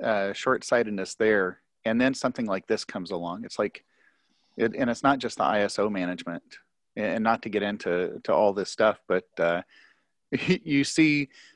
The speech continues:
a lot of chickens are coming home to roost right now because of, in, in so many different arts organizations, not just orchestras, but it's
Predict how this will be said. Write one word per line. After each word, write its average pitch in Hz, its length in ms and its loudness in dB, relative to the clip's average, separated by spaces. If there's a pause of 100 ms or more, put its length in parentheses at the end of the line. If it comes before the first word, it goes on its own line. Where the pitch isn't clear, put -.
(100)
a - 40 -8
lot 147 160 8
of 131 80 4
chickens 135 320 0
are 104 80 2
coming 117 280 2
home 110 200 0
to 101 80 2
roost 110 300 0
right 85 200 4
now 82 220 0
because 92 440 -2
of, 82 320 2 (920)
in, 117 120 0
in 104 280 0
so 131 180 2
many 110 160 2
different 101 340 -2
arts 104 260 0
organizations, 85 720 -2
not 95 120 2
just 85 200 -6
orchestras, - 560 -2
but 90 240 2 (160)
it's - 280 -18